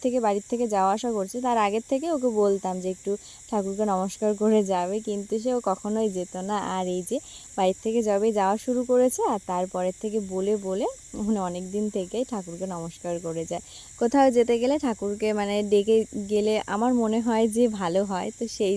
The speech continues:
জন্যই ওকে আর কি এই জিনিসটা বলতাম। তো এখন আর কি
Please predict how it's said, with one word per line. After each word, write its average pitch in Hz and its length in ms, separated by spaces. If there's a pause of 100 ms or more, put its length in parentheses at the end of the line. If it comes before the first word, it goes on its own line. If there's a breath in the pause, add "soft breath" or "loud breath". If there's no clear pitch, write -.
জন্যই 208 300 (100)
ওকে 190 240
আর 180 140
কি - 140
এই 185 120
জিনিসটা 185 360 (500 loud breath)
বলতাম। 202 500 (180)
তো - 100
এখন 202 320
আর 226 120
কি 285 60